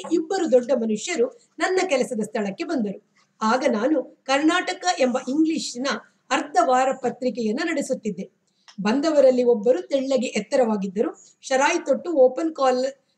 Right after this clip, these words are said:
ಕಾಲರ್ ಕೋಟ್ ಧರಿಸಿ ಕರಳಿಗೆ, ಕೊರಳಿಗೆ ನೆಕ್‌ಟೈಯನ್ನು ಕಟ್ಟಿದ್ದರೆಂದು ನನಗೆ ಜ್ಞಾಪಕ. ಪಂಜಾಬಿ ಸ್ಟೈಲ್‌ನಲ್ಲಿ ಕೋರೆ ರುಮಾಲು ಸುತ್ತಿದ್ದರು. ಎಡಭುಜದ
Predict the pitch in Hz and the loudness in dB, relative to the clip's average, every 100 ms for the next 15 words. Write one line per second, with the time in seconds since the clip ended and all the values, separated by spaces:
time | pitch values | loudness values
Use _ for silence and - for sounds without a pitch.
0 | _ 254 254 302 302 285 320 233 247 285 | _ 2 2 2 -2 -2 0 2 2 0
1 | 247 254 _ - 339 349 277 330 285 _ | -8 -12 _ -4 0 2 2 -2 -6 _
2 | 262 285 359 269 320 254 302 - 285 233 | 0 2 2 0 0 0 -2 -2 0 2
3 | 277 - 294 294 294 262 247 320 285 247 | 0 -2 -4 -4 2 2 2 0 0 0
4 | 196 220 208 208 196 - _ _ _ _ | 0 -4 -6 -10 -14 -20 _ _ _ _
5 | 247 277 311 370 370 - 294 247 226 302 | 2 2 4 2 0 -2 0 0 -2 -4
6 | 370 - _ - 311 381 381 294 254 240 | -6 -10 _ -6 -2 0 0 0 0 0
7 | 320 320 277 208 196 - _ _ 220 254 | -2 -6 -4 -4 -4 -6 _ _ 2 4
8 | 320 392 359 285 | 6 2 0 0